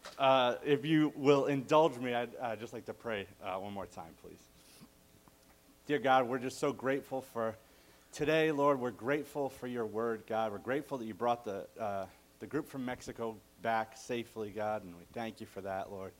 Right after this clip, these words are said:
We thank you for Pastor Kyle. We pray for him right now as he is out, Lord, um, seeking you, God. I pray that you would just shine a light in his life, Lord. Um,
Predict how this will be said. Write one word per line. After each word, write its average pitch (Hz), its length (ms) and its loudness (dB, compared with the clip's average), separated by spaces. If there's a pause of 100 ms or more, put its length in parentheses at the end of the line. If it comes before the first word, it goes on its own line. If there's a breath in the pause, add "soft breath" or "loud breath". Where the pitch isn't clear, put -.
(320 loud breath)
We 113 60 -10
thank 139 320 -2
you 123 60 -8
for 131 100 -12
Pastor 120 380 -4
Kyle. 113 320 -2
We 110 100 -8
pray 147 280 -4
for 135 180 -6
him 110 280 -8
right 107 160 -10
now 101 300 -6
as 92 140 -14
he 110 200 -8
is 101 240 -10 (580 loud breath)
out, 127 360 2
Lord, 123 440 0
um, 107 400 -4 (320)
seeking 147 580 -6
you, 110 180 -6
God. 95 280 -6
I 95 80 -8
pray 131 380 -2
that 110 140 -6
you 113 240 -10
would 104 240 -8
just - 540 -12 (480)
shine 117 340 -4
a 104 60 -6
light 107 340 -4
in 98 100 -14
his 95 220 -14
life, 78 340 -14
Lord. 82 160 -16 (520 loud breath)
Um, 82 200 -16